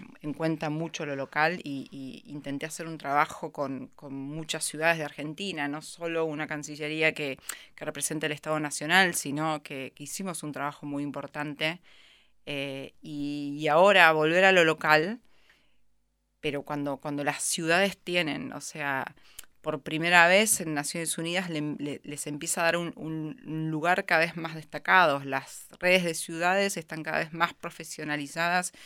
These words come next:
y tienen cada vez más peso a nivel internacional. Entonces creo que es, es un lindo partido el que, el que vamos a jugar ahora también.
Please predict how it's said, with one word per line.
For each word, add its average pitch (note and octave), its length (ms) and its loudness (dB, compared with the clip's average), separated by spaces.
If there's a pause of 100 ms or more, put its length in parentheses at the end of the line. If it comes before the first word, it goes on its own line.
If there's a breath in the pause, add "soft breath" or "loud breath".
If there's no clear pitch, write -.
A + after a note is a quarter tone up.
(280 loud breath)
y F3 140 -14
tienen F3 500 -2
cada E3+ 240 2
vez F3 140 -2
más F#3 160 0 (140)
peso A3+ 320 2
a D#3 60 0
nivel D3 360 -4 (440 soft breath)
internacional. D#3 880 -4
Entonces D#3 440 -10
creo D#3+ 220 -8
que - 80 -14
es, - 160 -16 (160)
es F3 160 -4
un F#3 120 2
lindo F#3 260 0
partido D3 540 2
el C3+ 180 -14
que, C3 320 -10
el C3 160 -10
que C#3 160 -10
vamos C#3 320 0
a - 20 -12
jugar C#3 340 -6
ahora C3 360 -2
también. B2+ 360 -12